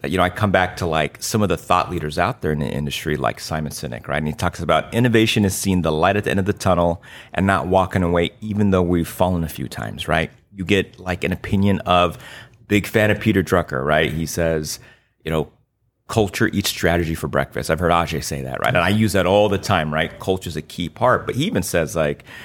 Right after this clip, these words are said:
"If you want something new, you have to stop doing something old."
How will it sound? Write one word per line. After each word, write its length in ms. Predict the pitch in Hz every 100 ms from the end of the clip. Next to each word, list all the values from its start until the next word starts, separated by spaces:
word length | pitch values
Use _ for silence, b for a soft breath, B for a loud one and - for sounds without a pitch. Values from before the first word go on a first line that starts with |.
| B -
"If 100 | 85
you 120 | 104
want 220 | 104 131 143
something 400 | 165 139 117 101
new, 180 | 92
you 240 | 92 85 85
have 260 | - 82 -
to 100 | 71
stop 440 | - 82 90 -
doing 320 | 92 90 90
something 440 | - 76 - 82 -
old." 320 | 58 50